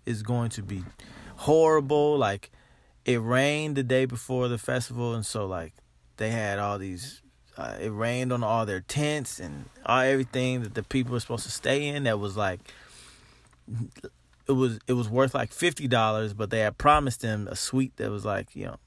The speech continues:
two thousand dollars type of thing. And, <sighs> uh,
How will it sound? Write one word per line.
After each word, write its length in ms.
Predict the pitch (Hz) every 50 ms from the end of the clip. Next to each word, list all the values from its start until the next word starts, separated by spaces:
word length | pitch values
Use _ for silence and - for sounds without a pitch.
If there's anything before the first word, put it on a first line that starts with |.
| _ -
two 180 | - - 147 143
thousand 380 | 135 143 131 127 131 117 117 110
dollars 300 | 101 98 95 98 95 -
type 260 | - 113 107 101 -
of 80 | 98
thing. 280 | - 98 95 95 98 107 - - - - - - - - - _ -
And, 500 | 117 120 120 120 117 117 113 110 98 98 - _ - - - - - -
<sighs> 920 | - - - - - - - - - - - - - - - _ _ - 131
uh, 1200 | 135 127 123 113 104 95 - - - - - - - - - - - 139 139 131 117 98 92